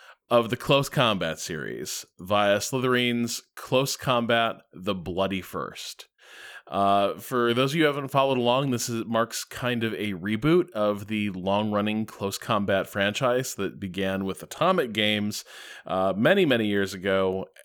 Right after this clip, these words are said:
uh, under Microsoft. Slytherin acquired the rights a number of years ago and continued to make new Close Combat games that were very similar to the old ones that we know and love. Uh, very top-down,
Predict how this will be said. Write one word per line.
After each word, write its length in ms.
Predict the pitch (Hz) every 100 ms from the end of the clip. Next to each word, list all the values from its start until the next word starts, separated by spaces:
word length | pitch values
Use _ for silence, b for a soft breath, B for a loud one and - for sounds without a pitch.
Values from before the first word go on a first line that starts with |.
| _
uh, 220 | 95 98
under 220 | 85 95 90
Microsoft. 960 | 101 156 - 110 - 90 87 - - B B B B
Slytherin 480 | - 156 151 160 151
acquired 520 | 127 - 139 135 135
the 80 | 120
rights 300 | 110 110 123
a 60 | 113
number 240 | 104 101
of 80 | 95
years 260 | 98 98 98
ago 420 | 95 98 120 98
and 280 | 101 98 -
continued 540 | 107 98 120 110 110
to 120 | -
make 280 | 110 104 104
new 200 | 110 120
Close 280 | 117 123 -
Combat 440 | - 107 104 95
games 300 | 98 101 110
that 80 | 127
were 80 | 123
very 200 | 147 233
similar 600 | - 160 113 92 117 - b b b -
to 340 | - 127 131
the 140 | 127
old 260 | 104 104 98
ones 380 | 110 113 127 -
that 260 | 107 95
we 160 | 110 107
know 300 | 92 87 95
and 100 | 139
love. 380 | 190 82 50 - _ -
Uh, 320 | 95 90 92
very 240 | 87 87 -
top-down, 840 | - 101 95 - 98 98 98 98